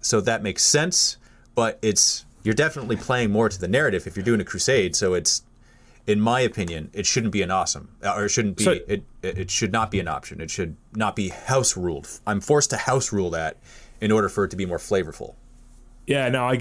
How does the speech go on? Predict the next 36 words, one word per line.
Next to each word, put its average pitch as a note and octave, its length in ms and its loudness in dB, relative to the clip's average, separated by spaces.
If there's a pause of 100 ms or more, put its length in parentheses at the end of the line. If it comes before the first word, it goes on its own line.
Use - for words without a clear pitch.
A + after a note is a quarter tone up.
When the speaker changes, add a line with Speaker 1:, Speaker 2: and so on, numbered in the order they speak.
(140)
Speaker 2:
I B2 140 2
agree. A2 380 2
Like, C3+ 300 0
I, C#3+ 240 2 (100)
I C3 100 -2
think, E3 440 -2
I C3+ 60 0
mean, C3+ 140 4
you C#3+ 80 6
hit E3 120 6
the B2+ 60 0
nail B2+ 140 2
on A2 60 0
the A2 60 2
head, B2 140 0
right? G2 140 0
If A2 80 0
you're C3+ 80 4
playing F3 260 2
Crusade, G#2 640 0 (300)
you've A2+ 200 2
already C3+ 300 6
made B2 220 2
that - 160 -4
conscious B2+ 360 -2
choice A2+ 320 0
to A2 220 -4
sort - 160 -4
of A2 60 -4
go A#2 100 2
down A2+ 140 0
the, G#2+ 280 0
the A#2 140 -2
heavy A2+ 300 2
narrative A2+ 440 0
path. C#3 480 0